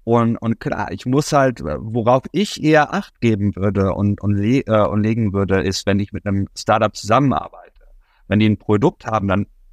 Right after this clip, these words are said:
damit sie ein Produkt haben, das ich so kaufen kann, dann müssen sie eigentlich schon gezeigt haben, dass sie sowas, der A I Act ist jetzt noch nicht durch,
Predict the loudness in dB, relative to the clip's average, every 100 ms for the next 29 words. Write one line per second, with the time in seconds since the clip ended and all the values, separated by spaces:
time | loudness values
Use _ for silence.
0 | -20 _ -20 _ 2 4 4 2 0 0
1 | -2 _ -4 -2 -2 -2 -2 -2 -2 -6
2 | -4 -4 -2 -2 -2 -10 -8 -10 -12 _
3 | -4 0 0 0 -2 0 0 0 -2 -2
4 | -2 0 -2 0 0 0 0 -2 -2 -4
5 | -4 _ _ -6 0 2 0 0 0 2
6 | 4 2 0 -10 -8 -8 -8 -4 0 2
7 | 0